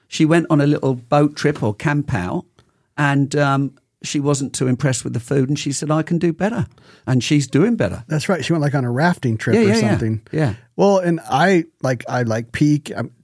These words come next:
Speaker 2: but what I found with Peak is I kinda get in the same doldrums of having Mountain House.
Speaker 1: Yeah.
Speaker 2: To where that Gastronome is a whole nother, f-, f-,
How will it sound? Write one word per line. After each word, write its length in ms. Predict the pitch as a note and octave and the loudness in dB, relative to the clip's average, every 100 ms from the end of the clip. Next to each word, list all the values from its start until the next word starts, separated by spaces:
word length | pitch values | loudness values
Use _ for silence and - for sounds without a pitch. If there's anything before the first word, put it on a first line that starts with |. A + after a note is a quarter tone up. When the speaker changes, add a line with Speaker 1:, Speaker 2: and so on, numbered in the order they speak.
| - | -6
Speaker 2:
but 260 | C#3 B2 - _ | -2 -2 -4 _
what 180 | C#3 C3+ | -2 0
I 80 | C3 | 0
found 240 | D3+ C3+ | 0 0
with 160 | A#2+ - | -2 0
Peak 260 | C#3+ C3 | 0 2
is 140 | C3 A2+ | 0 0
I 80 | |
kinda 260 | A2 B2 A#2 | -2 0 0
get 140 | B2 | -2
in 60 | A2+ | -4
the 80 | A2+ | -4
same 720 | - B2 A#2+ A#2+ A#2+ A#2 A2 - _ _ G#3+ C3 | -2 -2 -2 -2 -2 -2 -2 -6 _ _ -14 -4
doldrums 640 | B2 A#2+ A2+ A#2+ A2+ G#2+ | 0 0 0 0 0 0
of 180 | A2 G#2 | -2 -4
having 380 | G2+ A#2 A2 G#2+ | -2 0 0 0
Mountain 280 | A2+ B2 C3 | 0 2 2
House. 360 | C3+ C#3 - | 2 0 -2
Speaker 1:
Yeah. 180 | F2 D2+ - _ _ - | -8 -10 -14 _ _ 0
Speaker 2:
To 120 | C#3+ | 2
where 220 | C3 B2 | 4 2
that 240 | B2 B2 B2+ | 2 0 0
Gastronome 680 | B2 D3 - C3 A#2 A#2+ A#2 | 2 2 2 0 2 2 0
is 100 | A2 | 0
a 120 | F#2+ | -2
whole 500 | G#2+ C#3 C3+ B2+ B2 | 2 2 4 2 2
nother, 280 | B2 B2 A#2+ | 2 2 0
f-, 200 | A#2+ - | -2 -10
f-, 260 | - - | -20 -20